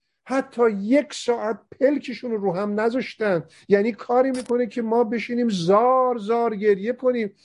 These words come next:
که خدا پدرتون رو بیامرزه زدید این هواپیما رو، چون نخوابیدین. اون یکی مرتیکه صدیقی گریان حقه‌باز شالاتانی که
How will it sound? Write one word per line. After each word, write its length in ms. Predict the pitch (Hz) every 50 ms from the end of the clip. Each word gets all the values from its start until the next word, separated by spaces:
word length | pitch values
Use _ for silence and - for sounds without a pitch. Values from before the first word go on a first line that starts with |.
| _ _ _ _
که 100 | - -
خدا 380 | - - - 202 196 208 233 240
پدرتون 600 | 240 - - 202 196 214 240 262 254 262 262 254
رو 80 | 254
بیامرزه 600 | 214 208 233 262 294 311 311 311 302 285 254 262
زدید 380 | 247 220 220 202 202 196 196 175
این 120 | 190 185
هواپیما 680 | 175 170 175 170 170 160 139 160 160 156 151 143 139 135
رو، 240 | 131 120 98 - _ _ _ _ _
چون 240 | _ - 214 196 185
نخوابیدین. 880 | 190 202 247 254 - 277 285 285 262 247 226 202 175 180 165 147 127 - _ _ _ _ _ _
اون 180 | 240 269 285
یکی 240 | 277 269 - - 277
مرتیکه 760 | 254 247 240 233 220 202 - - 214 170 - 240 247 254 240 -
صدیقی 760 | - - 214 208 214 190 202 202 196 190 220 240 247 196 175
گریان 720 | 160 175 202 208 208 202 190 190 180 196 220 233 233 233
حقه‌باز 760 | 220 175 190 196 190 196 - - 196 185 175 208 220 226 208
شالاتانی 1000 | 208 196 - - - 170 175 175 175 175 170 170 170 - 190 220 226 220 208 165
که 320 | - - 185 175 156 -